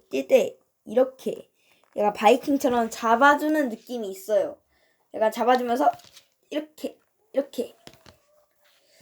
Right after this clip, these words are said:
빠르게 뛰어나가게 해주는 에어얼 줌 쿠션도 있어요.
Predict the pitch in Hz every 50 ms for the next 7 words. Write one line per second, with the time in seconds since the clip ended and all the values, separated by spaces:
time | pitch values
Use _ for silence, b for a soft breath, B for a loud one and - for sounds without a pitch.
0 | b b b - 320 349 311 311 302 311 339 349 359 359 359 339 330 311 294 277
1 | 269 262 247 220 226 240 240 226 170 165 196 226 269 294 285 262 233 - - 220
2 | 233 247 240 - - - 359 330 - 285 214 190 190 - - 180 160 120 - -